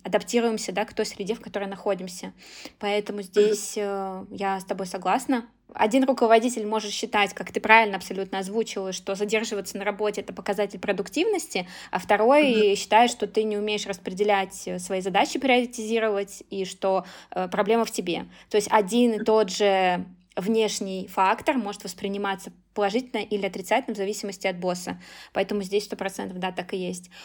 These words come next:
Speaker 1: У меня еще был вопрос про отвечать на имейлы или быть на связи в отпуске, но вот мне интересно, ты считаешь, это тот же самый кейс, что мы только что обсудили, либо здесь есть нюансы?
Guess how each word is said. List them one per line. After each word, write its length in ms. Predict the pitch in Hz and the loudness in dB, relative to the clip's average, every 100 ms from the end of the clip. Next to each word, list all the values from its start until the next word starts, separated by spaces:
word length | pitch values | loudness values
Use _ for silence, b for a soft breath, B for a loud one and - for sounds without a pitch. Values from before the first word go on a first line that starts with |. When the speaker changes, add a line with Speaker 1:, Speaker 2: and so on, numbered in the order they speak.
| B | B
Speaker 1:
У 60 | 208 | -2
меня 180 | 214 247 | 2 4
еще 160 | 262 | 2
был 160 | 233 247 | 2 4
вопрос 500 | 233 240 247 240 - - | 2 4 4 2 -4 -4
про 480 | 214 214 208 214 220 - | 4 4 4 0 -8 -8
отвечать 640 | 202 220 - 233 214 220 | -4 -4 6 8 8 6
на 340 | 214 202 196 202 - | -2 0 -2 -4 -4
имейлы 800 | 202 220 262 254 254 240 233 226 | -2 2 4 6 6 6 4 2
или 140 | 214 208 | 0 2
быть 200 | 233 226 | 0 0
на 80 | |
связи 300 | 196 214 208 | 0 2 2
в 100 | 185 | 0
отпуске, 600 | 202 320 311 - - 254 247 B B B - | 0 0 -2 -4 0 0 0 B B B -4
но 800 | 214 226 233 226 220 208 - - | 0 4 4 6 4 4 0 -4
вот 160 | 214 214 | -2 4
мне 100 | 240 | 4
интересно, 560 | 240 233 214 214 180 - | 4 4 4 0 -6 -4
ты 60 | |
считаешь, 340 | 208 - 214 214 | -2 4 4 4
это 160 | 214 | -2
тот 200 | 208 320 | 2 2
же 80 | 349 | 2
самый 300 | - 226 208 | 2 2 2
кейс, 200 | 196 190 | -2 -4
что 140 | - 190 | -4 -8
мы 80 | 185 | -6
только 220 | 185 - | -6 -6
что 140 | - | -10
обсудили, 520 | 185 - 180 180 175 | -10 -10 -4 -4 -2
либо 240 | 180 208 214 | -2 0 2
здесь 240 | 208 214 | 2 0
есть 160 | 208 - | -2 -2
нюансы? 460 | 185 180 180 - | -6 -6 -8 -10